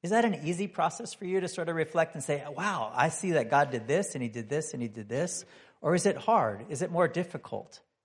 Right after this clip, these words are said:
Like, where is your focus? Um, has it been, um, easy for you to take time to reflect on the areas where you've had progress or fulfillment?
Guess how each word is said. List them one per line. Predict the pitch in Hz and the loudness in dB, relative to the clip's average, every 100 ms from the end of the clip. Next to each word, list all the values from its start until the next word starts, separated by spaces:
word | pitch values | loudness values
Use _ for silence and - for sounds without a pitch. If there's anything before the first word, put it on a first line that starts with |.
| _ | _
Like, | 147 143 | -4 0
where | 143 190 202 | 4 6 6
is | 190 175 | 4 0
your | 165 | -2
focus? | - 175 170 101 - - - - _ _ _ | 0 0 0 -6 -8 -12 -14 -16 _ _ _
Um, | 139 131 139 | 2 2 2
has | 131 190 196 | 6 6 8
it | 180 | 6
been, | 196 190 185 - - | 4 4 0 -6 -2
um, | 156 156 151 139 - - - | 2 2 0 -6 -12 -20 -2
easy | 190 220 214 214 | 4 4 4 2
for | 208 | 2
you | 185 190 | 4 6
to | 175 | 6
take | 190 190 | 4 2
time | - 170 175 | 2 0 0
to | - | 0
reflect | 160 139 156 156 175 | -2 0 2 2 0
on | 151 | 0
the | 147 | 0
areas | 151 165 160 165 - | 0 0 4 2 0
where | 151 | -4
you've | 151 151 | -4 -2
had | 156 143 | 0 -2
progress | - 147 202 117 - - - - _ _ _ _ _ _ | -2 -2 -2 -6 -12 -14 -14 -16 _ _ _ _ _ _
or | 143 | -2
fulfillment? | 143 156 - 170 185 110 | 0 -6 -4 -4 -4 -8